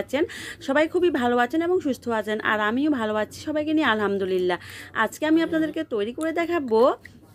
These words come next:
আনারসের কেক পুডিং। এত বেশি মজাদার আর এত বেশি টেস্টি। আমি বলবো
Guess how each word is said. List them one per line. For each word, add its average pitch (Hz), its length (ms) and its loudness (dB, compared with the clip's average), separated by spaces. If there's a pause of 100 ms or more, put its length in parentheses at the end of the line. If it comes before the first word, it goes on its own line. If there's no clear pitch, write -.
(240)
আনারসের 247 600 0 (960)
কেক 220 180 2 (120)
পুডিং। 208 240 -2 (220)
এত 233 80 -6 (120)
বেশি 226 280 0
মজাদার 320 340 2 (120)
আর 220 80 2 (100)
এত 196 80 -6 (100)
বেশি 214 240 -6
টেস্টি। 202 320 -8 (220)
আমি 240 180 2 (440)
বলবো 311 260 2